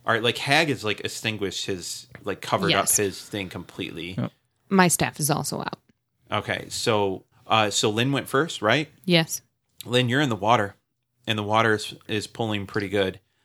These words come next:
Speaker 1: So this is interesting 'cause you can see this. The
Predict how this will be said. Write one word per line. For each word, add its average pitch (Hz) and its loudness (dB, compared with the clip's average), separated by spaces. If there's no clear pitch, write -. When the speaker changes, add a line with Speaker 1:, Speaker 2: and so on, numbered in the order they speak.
Speaker 1:
So - -6
this 131 2
is 110 -4
interesting 110 -2
'cause 104 -2
you 139 6
can 107 0
see 123 0
this. 160 0
The 110 2